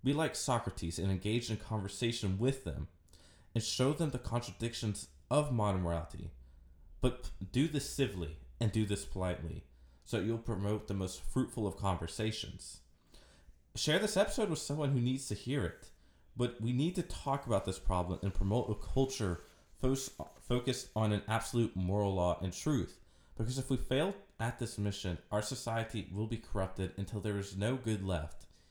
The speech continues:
and we will not be in a society worth living. And to anyone and everyone who stuck around to the end of this episode, I thank you and I appreciate it a lot. If you enjoyed this episode, please share it and follow.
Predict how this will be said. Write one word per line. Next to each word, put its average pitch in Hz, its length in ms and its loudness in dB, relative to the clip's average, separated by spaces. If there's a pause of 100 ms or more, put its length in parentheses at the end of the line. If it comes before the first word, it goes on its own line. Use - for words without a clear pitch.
(320)
and 107 120 6
we 147 100 8
will 139 100 6
not 113 300 2
be 95 80 2
in 90 80 2
a 85 40 0
society 85 600 -8
worth 82 240 -14
living. 85 280 -12 (640)
And 104 120 -2
to 113 120 0
anyone 190 320 4
and 135 160 0
everyone 117 460 4
who 107 80 -4
stuck - 320 -2
around 101 220 2
to 98 100 -8
the 92 160 -4
end 98 100 -2
of 87 60 -2
this 92 160 -6
episode, 95 560 -4
I 92 80 -6
thank 113 300 -8
you 117 200 -6
and 98 120 -8
I 92 100 -6
appreciate 98 600 -2
it 92 120 2
a 87 60 2
lot. 92 380 0 (340)
If 101 140 0
you 117 100 4
enjoyed 127 300 2
this 127 160 -2
episode, 120 400 -2
please 120 320 0
share 107 340 0
it - 240 -6 (540)
and 98 100 0
follow. 80 520 -2